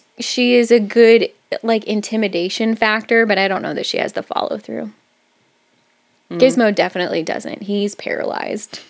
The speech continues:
Speaker 2: Yeah, dogs that have to wear diapers,
Speaker 1: Yeah.
Speaker 2: um, don't scream intimidation, and I say that as someone whose dog sometimes has to wear diapers.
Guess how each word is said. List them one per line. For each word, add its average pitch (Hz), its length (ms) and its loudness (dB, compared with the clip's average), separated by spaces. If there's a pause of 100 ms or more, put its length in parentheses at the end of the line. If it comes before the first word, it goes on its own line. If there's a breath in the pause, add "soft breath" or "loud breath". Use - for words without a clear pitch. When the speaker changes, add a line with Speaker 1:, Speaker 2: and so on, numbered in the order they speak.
(1000 soft breath)
Speaker 2:
Yeah, 214 380 -2 (100)
dogs 226 480 -2
that 285 400 -6
have - 380 -8
to 214 120 -8
wear 196 220 -4
diapers, - 1120 -8 (180)
Speaker 1:
Yeah. 196 400 -2
Speaker 2:
um, 180 340 -6 (380)
don't 180 300 -2
scream 185 340 -4
intimidation, 160 640 -2
and 170 160 -6
I 165 80 -2
say 170 200 -4
that 165 120 -4
as 165 100 -6
someone 151 640 -8 (300)
whose 151 340 -8 (280)
dog 139 340 0
sometimes 131 480 -8
has - 240 -8
to - 80 -8
wear - 160 -6
diapers. - 840 -10